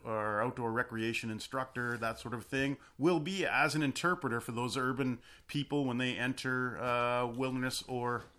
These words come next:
remote areas. So with that in mind, as our population grows and becomes more urbanized, I think that there's a bright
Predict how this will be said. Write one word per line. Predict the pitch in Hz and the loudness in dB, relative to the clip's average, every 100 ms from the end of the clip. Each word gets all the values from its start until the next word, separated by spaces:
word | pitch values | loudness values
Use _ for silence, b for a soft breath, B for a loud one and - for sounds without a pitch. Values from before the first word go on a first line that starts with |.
| - - - - - | -20 -20 -16 -16 -6
remote | 120 127 135 131 | -2 2 0 2
areas. | 117 170 87 82 - | 0 0 -4 -4 0
So | 151 | 2
with | 156 | 4
that | 190 196 | 6 8
in | 160 | 8
mind, | 165 160 127 139 | 6 6 6 4
as | 127 139 123 | 4 4 2
our | 139 | 0
population | - 139 135 131 123 131 127 117 B B B | 0 0 0 -2 0 0 -2 -4 B B B
grows | 110 120 139 123 127 120 | -2 4 6 6 2 2
and | 123 | 0
becomes | 123 131 120 110 | -2 -2 -2 0
more | 127 120 120 | 0 0 0
urbanized, | 123 120 110 90 110 110 - | -2 0 -2 -2 -4 -6 -2
I | 127 | 0
think | 127 151 151 | 0 0 -2
that | 139 | 0
there's | 139 131 | 0 0
a | |
bright | 98 127 139 139 | -2 2 2 0